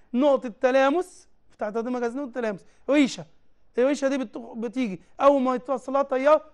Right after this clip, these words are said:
تقوم قافلة. تمام، أول ما تقفل يبتدي المفت-، الدنيا إيه تشتغل عندي.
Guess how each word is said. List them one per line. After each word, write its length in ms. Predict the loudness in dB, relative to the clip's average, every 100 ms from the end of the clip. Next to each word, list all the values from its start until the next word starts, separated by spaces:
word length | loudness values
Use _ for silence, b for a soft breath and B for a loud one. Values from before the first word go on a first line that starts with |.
| -4
تقوم 220 | -2 -2
قافلة. 360 | -2 -4 -6 -20 -20 _ -20 _ _ -20 _ _ -20 _ -20 _ _ -20 _ -20 _ _ -20 _
تمام، 300 | -2 0 -2 -8 _
أول 220 | 6 6
ما 100 | 4
تقفل 440 | 2 0 -2 -2 -4 -10 _ -12
يبتدي 380 | -10 -8 -6 -6
المفت-، 400 | -8 -10 -12 -10
الدنيا 420 | -10 -6 -4 -2
إيه 140 | -4
تشتغل 400 | -6 -10 -12 -6
عندي. 360 | 0 0 0